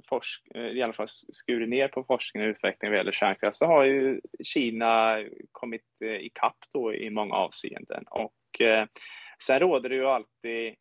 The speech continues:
vissa tveksamheter om, eh, de här säkerhetsrutinerna och det säkerhetstänket som finns i, eh, i Kina är inte riktigt, det är klart det har blivit mycket bättre med åren, men det är inte riktigt lika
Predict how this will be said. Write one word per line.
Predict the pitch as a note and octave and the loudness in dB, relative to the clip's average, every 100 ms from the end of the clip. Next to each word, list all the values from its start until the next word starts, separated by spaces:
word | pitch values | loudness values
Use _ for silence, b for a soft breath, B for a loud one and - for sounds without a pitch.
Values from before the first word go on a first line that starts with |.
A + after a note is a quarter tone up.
| - | -16
vissa | B2 - | -14 -12
tveksamheter | G#2+ B2 A2 - G#2+ G#2+ - G#2 | -6 -4 -4 -4 -4 -4 -2 0
om, | G#2 G2 G#1+ - - | 0 0 -6 -12 -2
eh, | G#2+ G2 G2 | 2 4 2
de | G2 - | 0 0
här | G2 | 0
säkerhetsrutinerna | G2 - B2 - G#2+ G#2+ G#2+ - A#2 G2+ A#2+ D3 | 0 2 2 2 -6 -6 -8 -8 -6 -6 -6 0
och | A2+ | 0
det | |
säkerhetstänket | G#2+ B2+ A2+ - - - G#2+ - A3+ | 2 0 -2 -2 -6 -2 -2 -2 -8
som | - F#3+ | -6 -2
finns | - G#2+ G2+ - - | 0 0 -2 -10 -10
i, | - G#2 - A2 | -10 -10 -8 -2
eh, | - | -2
i | - | 0
Kina | - A#2+ G2 F#2 | 0 2 0 2
är | A#2 | 2
inte | C3 - A#2 | 0 0 -2
riktigt, | B2+ - - _ F3+ - _ - | -2 -8 -10 _ 0 0 _ -20
det | - B2 | -6 -4
är | |
klart | B2+ B2+ | 0 0
det | A#2+ | 0
har | |
blivit | A2+ A#2 G#2+ | -2 -2 -4
mycket | A#2 - G#2+ | -6 -4 -2
bättre | G2+ _ - A2+ | -2 _ -8 -4
med | A#2 | 0
åren, | G#2+ A#2 C#3+ | 0 0 -2
men | A#2 | -2
det | |
är | A#2 | -4
inte | A2+ A2 | -4 -2
riktigt | A2+ - G2+ | -2 -4 -6
lika | G#2 G2 - G2 G2 | -4 -4 -2 0 0